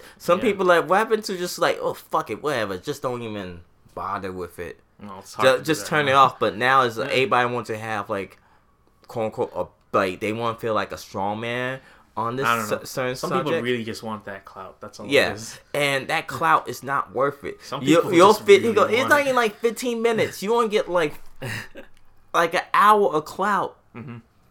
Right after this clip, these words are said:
Speaker 1: It's just one hour, sixty seconds. Not even sixty seconds.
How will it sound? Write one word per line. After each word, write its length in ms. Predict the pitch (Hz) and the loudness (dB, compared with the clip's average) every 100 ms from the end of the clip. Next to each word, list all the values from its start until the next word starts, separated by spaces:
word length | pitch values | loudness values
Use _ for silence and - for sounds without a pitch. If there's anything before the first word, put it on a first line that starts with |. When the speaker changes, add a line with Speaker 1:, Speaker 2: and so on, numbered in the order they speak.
| _ | _
Speaker 1:
It's 180 | 196 196 | -4 0
just 180 | 214 160 | -2 -2
one 380 | 147 180 196 | 0 2 2
hour, 380 | - 180 202 165 | 2 4 6 4
sixty 440 | - - 202 - 185 | 0 -2 -2 -2 -10
seconds. 400 | - 202 185 160 | -2 -2 -2 -2
Not 140 | 220 | 0
even 140 | 233 | 0
sixty 300 | 220 226 220 | -2 -4 -6
seconds. 380 | 196 233 220 151 | -6 -4 -4 -8